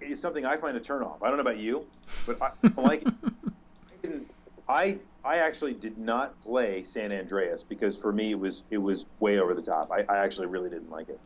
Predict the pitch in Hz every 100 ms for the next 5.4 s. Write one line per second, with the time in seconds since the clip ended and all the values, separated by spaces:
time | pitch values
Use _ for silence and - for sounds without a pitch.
0 | - 147 156 151 151 143 135 127 117 120
1 | 127 156 151 135 131 104 95 - 92 87
2 | - - - - 170 190 143 139 151 151
3 | 156 156 185 139 113 120 131 - 127 -
4 | 170 165 - 147 123 98 95 - - 143
5 | 139 123 - -